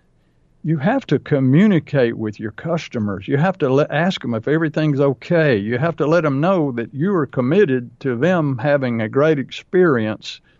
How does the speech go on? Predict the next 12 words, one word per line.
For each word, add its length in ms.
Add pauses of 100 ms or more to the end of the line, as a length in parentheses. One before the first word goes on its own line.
(440)
doing 300
business 480
with 180
you 300
and 100
that 120
you're 200
on 160
top 360
of 80
things. 540
And 220